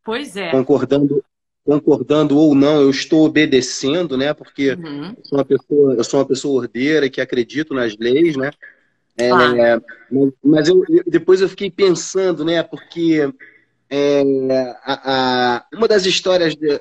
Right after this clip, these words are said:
Speaker 2: né, uma da, um dos contos da, da Páscoa da Bíblia é o sacrifício do, do Cordeiro, né? O Cordeiro de Deus.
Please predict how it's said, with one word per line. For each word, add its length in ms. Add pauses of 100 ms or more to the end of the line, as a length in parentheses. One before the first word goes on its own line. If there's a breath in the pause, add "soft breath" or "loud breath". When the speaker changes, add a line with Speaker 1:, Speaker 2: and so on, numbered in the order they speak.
Speaker 2:
né, 220
uma 220
da, 140
um 180
dos 200
contos 360
da, 140
da 180
Páscoa 460
da 120
Bíblia 260
é 40
o 20
sacrifício 640
do, 200
do 120
Cordeiro, 540
né? 100
O 60
Cordeiro 380
de 120
Deus. 420